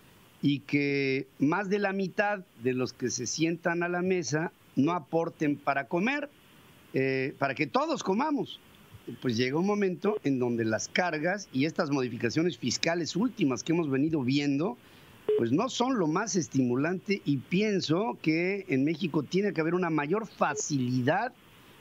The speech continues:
para que el dinero sea, para que se cree, para que haya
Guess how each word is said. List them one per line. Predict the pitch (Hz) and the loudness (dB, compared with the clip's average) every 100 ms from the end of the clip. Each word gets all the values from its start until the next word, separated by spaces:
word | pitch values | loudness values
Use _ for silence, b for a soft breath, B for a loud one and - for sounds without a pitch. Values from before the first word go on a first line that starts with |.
| - | -4
para | 139 135 135 127 | 0 0 0 -2
que | - 135 | -2 0
el | 127 | 0
dinero | 123 139 202 226 | 2 2 2 0
sea, | 190 - 208 196 208 247 | -2 0 2 2 0 -2
para | - 147 120 | -2 -2 -2
que | 123 | -4
se | 113 123 | -4 -4
cree, | - 190 196 208 240 | -2 0 0 0 -2
para | 202 151 127 | 0 -2 0
que | 165 | 0
haya | 170 165 127 | 0 0 -2